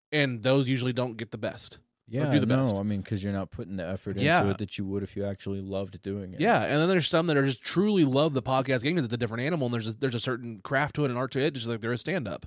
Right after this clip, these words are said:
Speaker 2: Yeah.
Speaker 1: And I could tell the ones that were really, really into that, and that influenced me, and Tim Dillon's one of 'em.
Speaker 2: Yeah.
Speaker 1: As far as, like, his show, man, like, for a while there, it was like, "Okay, I'm trapped in covid. I can, I have to do this alone," 'cause I couldn't get any friends to even come in here, over here and wanna be on camera.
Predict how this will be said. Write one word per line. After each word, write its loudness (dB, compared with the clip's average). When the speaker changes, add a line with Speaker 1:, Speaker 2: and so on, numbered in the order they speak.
Speaker 2:
Yeah. -6
Speaker 1:
And 2
I 4
could -2
tell 4
the 2
ones 0
that 2
were 0
really, 0
really -2
into -4
that, 0
and -2
that 4
influenced -2
me, 0
and -4
Tim 0
Dillon's 2
one 0
of -6
'em. -8
Speaker 2:
Yeah. -8
Speaker 1:
As 0
far 6
as, 4
like, 2
his 0
show, 4
man, 0
like, 0
for 6
a 8
while 10
there, 10
it 8
was 6
like, 6
"Okay, 4
I'm 6
trapped 4
in -4
covid. 2
I 4
can, -6
I 2
have 2
to -6
do 0
this 0
alone," 0
'cause 0
I 0
couldn't -2
get 4
any 2
friends 0
to 0
even -2
come -4
in -4
here, -4
over -2
here -2
and -2
wanna -4
be -4
on -4
camera. -10